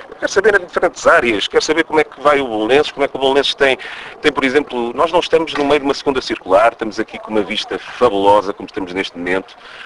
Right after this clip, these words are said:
Temos lá embaixo o turismo a esmagar-nos e nós temos que olhar com olhos de ver para o, para o Restelo e sermos mais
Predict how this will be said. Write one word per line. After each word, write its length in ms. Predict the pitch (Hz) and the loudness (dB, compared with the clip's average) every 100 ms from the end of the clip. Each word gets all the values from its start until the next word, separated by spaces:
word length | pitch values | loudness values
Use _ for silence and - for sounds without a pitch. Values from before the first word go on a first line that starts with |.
| - - - | -18 -14 -6
Temos 180 | 139 | -2
lá 140 | 120 127 | 2 2
embaixo 320 | 104 113 - | 2 0 -2
o 20 | - | -8
turismo 280 | 98 98 | -10 -6
a 60 | 95 | -4
esmagar-nos 1120 | 90 220 110 - 117 123 117 101 90 76 - - - - - | -2 0 -2 0 0 2 0 -2 -6 -8 -14 -16 -20 -18 -10
e 80 | 135 | -6
nós 360 | 90 82 73 - | 0 0 0 -6
temos 280 | 87 78 | -10 -10
que 320 | - - 73 71 - - | -12 -12 -14 -14 -16 -4
olhar 460 | 101 101 101 104 104 | 0 2 2 0 0
com 160 | 98 | 0
olhos 260 | 90 85 78 | 0 -2 -6
de 80 | 78 | -10
ver 240 | 90 87 | -6 -6
para 180 | - 85 | -4 -4
o, 120 | 80 | -4
para 160 | - 90 | -2 -2
o 40 | |
Restelo 380 | 85 - 87 87 | -2 -6 -8 -8
e 40 | |
sermos 280 | - 92 85 | -8 -10 -8
mais 320 | 80 85 85 | -2 -2 -2